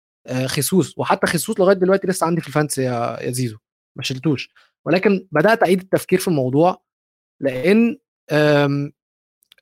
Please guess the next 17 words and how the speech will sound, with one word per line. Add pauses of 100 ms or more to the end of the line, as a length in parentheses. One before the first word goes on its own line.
(160)
أنا
كنت
متوقع
منه
أهداف
أكتر
من
كده. (760)
يعني،
إحنا
لما
نيجي
نشوف
دلوقتي
ترتيب
هدافين
الدوري،